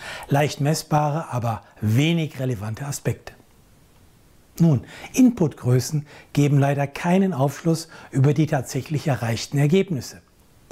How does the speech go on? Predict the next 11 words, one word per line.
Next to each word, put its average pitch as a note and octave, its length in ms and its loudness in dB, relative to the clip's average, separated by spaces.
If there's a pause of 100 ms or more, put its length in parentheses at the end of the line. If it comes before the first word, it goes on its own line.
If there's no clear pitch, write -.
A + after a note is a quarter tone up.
(380)
Vergessen F#3+ 520 2
Sie D3 160 -2
daher C3 340 0
das A#2 220 -6
Nachhalten C3 720 -2 (240)
von B2 400 0 (140)
Aktivitäten C#3+ 920 0
wie B2+ 80 -6
beispielsweise A#2 1080 -2 (460)
Stunden B2 560 2
gearbeitet, C#3 800 -2